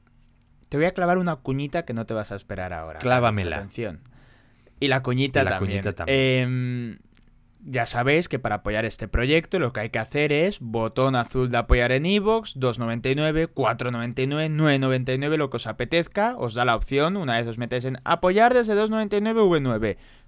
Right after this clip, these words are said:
Speaker 1: Tranquilos, que luego podéis elegir la opción que más se adecue a vosotros y gracias a ello no es simplemente un, "Oye, vamos a apoyar a V nueve, os damos algo a cambio". ¿El qué? Cuatro podcasts extra a la semana.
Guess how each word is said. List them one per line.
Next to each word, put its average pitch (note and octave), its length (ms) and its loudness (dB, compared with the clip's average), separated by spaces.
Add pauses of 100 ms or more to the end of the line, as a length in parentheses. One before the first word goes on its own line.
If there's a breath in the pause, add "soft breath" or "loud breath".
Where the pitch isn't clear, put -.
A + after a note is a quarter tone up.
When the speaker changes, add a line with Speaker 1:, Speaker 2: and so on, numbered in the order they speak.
Speaker 1:
Tranquilos, C3 560 0
que A#2 80 -2
luego C3+ 200 2
podéis A#2 240 0
elegir A#2+ 300 -4
la A#2+ 80 0
opción B2 240 -2
que B2 80 -6
más A#2+ 160 -6
se B2 80 -2
adecue A#2+ 340 0
a A#2+ 60 2
vosotros F#3 560 0 (320 loud breath)
y A3 180 0
gracias E3+ 460 2
a F#3 100 6
ello G#3 360 2
no C3+ 280 0
es C#3 140 2
simplemente C#3+ 640 0
un, D#3+ 180 0
"Oye, A3 360 4
vamos G#3+ 340 2
a A3 40 0
apoyar A#3 300 2
a A3+ 60 6
V F#3+ 140 4
nueve, A#2+ 360 0
os A2+ 140 -6
damos C3+ 280 -2
algo A#2+ 200 2
a G2+ 80 -2
cambio". F#2 440 -4
¿El B2+ 200 -2
qué? F#3 260 2 (360 soft breath)
Cuatro B2+ 360 2
podcasts B2+ 340 -2
extra C3+ 300 -2
a C3 60 4
la G2+ 100 0
semana. F#2+ 480 -8